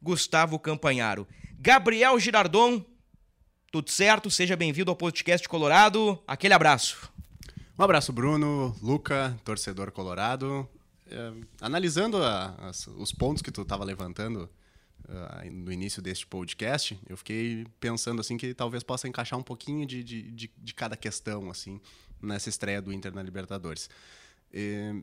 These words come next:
Speaker 2: eu acho que não, acho que pelas circunstâncias do jogo, o empate tá ok. Ainda mais, ah, por ter buscado, ter arrancado o empate, né, na, na, na valentia ali do lance do, do Luca, que acabou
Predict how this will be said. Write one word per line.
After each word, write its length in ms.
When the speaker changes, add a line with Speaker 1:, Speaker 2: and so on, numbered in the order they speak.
Speaker 2:
eu 160
acho 240
que 100
não, 540
acho 140
que 60
pelas 220
circunstâncias 840
do 120
jogo, 480
o 100
empate 580
tá 100
ok. 340
Ainda 280
mais, 320
ah, 240
por 140
ter 100
buscado, 420
ter 180
arrancado 520
o 40
empate, 400
né, 140
na, 200
na, 280
na 80
valentia 600
ali 200
do 140
lance 380
do, 260
do 180
Luca, 300
que 80
acabou 400